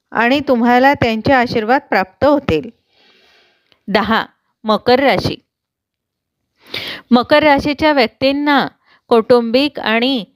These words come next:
मालमत्तेच्या वादविवादांमध्ये यश मिळेल. नवीन मालमत्ता खरेदीचे योग्य योग आहेत.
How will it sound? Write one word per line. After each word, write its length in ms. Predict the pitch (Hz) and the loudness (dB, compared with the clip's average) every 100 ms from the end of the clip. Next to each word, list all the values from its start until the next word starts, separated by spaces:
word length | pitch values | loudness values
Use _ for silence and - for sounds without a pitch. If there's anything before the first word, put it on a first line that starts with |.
| _ 220 | _ -2
मालमत्तेच्या 880 | 220 233 240 220 - 220 - 254 220 | 0 0 0 -2 0 0 2 0 2
वादविवादांमध्ये 1200 | 196 202 214 214 220 226 240 247 240 220 262 226 - - | 2 0 -2 0 2 2 0 0 0 2 0 0 -8 0
यश 300 | 202 214 - | 2 2 0
मिळेल. 360 | 190 185 175 165 _ _ _ - | -2 0 0 -4 _ _ _ -4
नवीन 400 | 214 196 226 226 | -2 2 0 0
मालमत्ता 720 | 214 208 220 214 _ 247 226 - | -2 0 -2 -4 _ 0 0 -2
खरेदीचे 800 | 202 190 196 208 190 254 220 - _ _ | -2 0 0 -4 0 2 2 -2 _ _
योग्य 480 | 214 202 170 202 294 - _ _ _ _ _ _ _ _ _ _ _ _ _ _ _ _ _ _ _ _ _ _ _ - - _ _ _ _ _ _ | 0 0 0 0 0 -2 _ _ _ _ _ _ _ _ _ _ _ _ _ _ _ _ _ _ _ _ _ _ _ -20 -20 _ _ _ _ _ _
योग 340 | 233 233 285 254 | 2 4 4 0
आहेत. 480 | 202 202 185 - | -2 -4 -8 -12